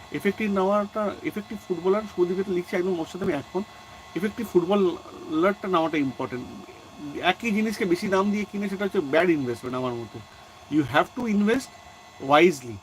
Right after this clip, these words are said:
আমার মনে হয় ওই হিসেবে আমি যদি বলি, মুম্বাই সিটি এফসি যেই পয়সাটা খরচা করে, আহ, ওরা কিন্তু মোটামুটি এটা বুঝে করে, ওই টিমটা এত ট্রানজিশনের মধ্যে দিয়ে গিয়েও এই বছর কিন্তু আইএসএল এ মোটামুটি একটা ভালো রেজাল্ট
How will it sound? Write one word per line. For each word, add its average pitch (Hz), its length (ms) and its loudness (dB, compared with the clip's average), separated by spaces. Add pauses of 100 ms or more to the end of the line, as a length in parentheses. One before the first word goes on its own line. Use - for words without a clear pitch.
(160)
আমার 180 180 -2
মনে 220 180 -2
হয় 190 140 -4
ওই 240 120 4
হিসেবে 240 300 0
আমি 220 200 -4
যদি 208 80 -2
বলি, 196 200 2
মুম্বাই 185 400 2
সিটি 220 220 -4
এফসি 196 300 0
যেই 202 180 -4 (120)
পয়সাটা 170 320 0
খরচা 160 360 -4
করে, 156 220 -4
আহ, - 880 -4
ওরা 196 160 4
কিন্তু 214 240 -4
মোটামুটি 196 400 2
এটা 196 100 -2
বুঝে 160 280 -2
করে, 170 240 0
ওই 175 100 2 (260)
টিমটা 185 220 0
এত 180 120 0
ট্রানজিশনের 185 680 -2
মধ্যে 175 200 2
দিয়ে 180 240 4
গিয়েও 190 380 2 (320)
এই 156 100 2
বছর 170 220 0
কিন্তু 190 440 0
আইএসএল 151 320 0
এ 175 40 4
মোটামুটি 165 300 0
একটা 165 140 -2
ভালো 143 280 -2
রেজাল্ট 135 220 0